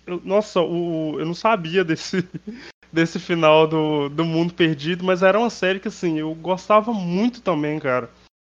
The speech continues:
Uma da, uma também que eu assistia, é, no, no, acho que eu, eu concordo com o que você fala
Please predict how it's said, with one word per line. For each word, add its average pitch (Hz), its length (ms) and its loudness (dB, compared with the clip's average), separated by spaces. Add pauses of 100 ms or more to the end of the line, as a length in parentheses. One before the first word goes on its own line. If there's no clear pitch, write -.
(220)
Uma 208 240 6
da, 226 160 6
uma 208 180 2
também 196 380 2
que 190 360 -6
eu 175 120 0
assistia, 175 480 -6 (260)
é, 147 300 0
no, 139 280 -6
no, 139 280 -6
acho 156 160 -6
que 175 80 -6
eu, 131 180 -8
eu 151 140 -4
concordo 170 500 -2
com 170 140 -4
o 160 40 -6
que - 80 -20
você 160 140 -4
fala 139 420 -2